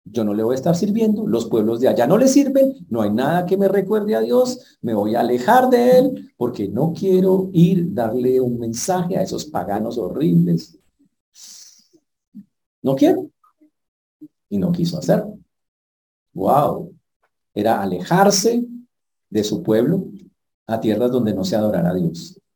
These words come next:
y donde él no tuviera que hablar de Dios. La idea era, "Por allá no tengo ni hablar de eso porque ya ni lo conoce".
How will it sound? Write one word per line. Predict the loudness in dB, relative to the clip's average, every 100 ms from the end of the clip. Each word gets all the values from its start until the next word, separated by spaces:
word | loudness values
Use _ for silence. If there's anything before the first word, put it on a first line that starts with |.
| _ _ _ _ _ _
y | 0
donde | 2 2
él | 0
no | 0 0
tuviera | 0 2 2 2
que | 0
hablar | -2 0 -2
de | -2 -4
Dios. | -2
La | 0
idea | 2 2
era, | 2 2 0
"Por | -2
allá | -2
no | -4
tengo | -4 -4
ni | -4 -2
hablar | 0 0 0
de | -2
eso | -6
porque | -8 -6
ya | -2
ni | -2
lo | -4
conoce". | -8 -14 -20 -20 -20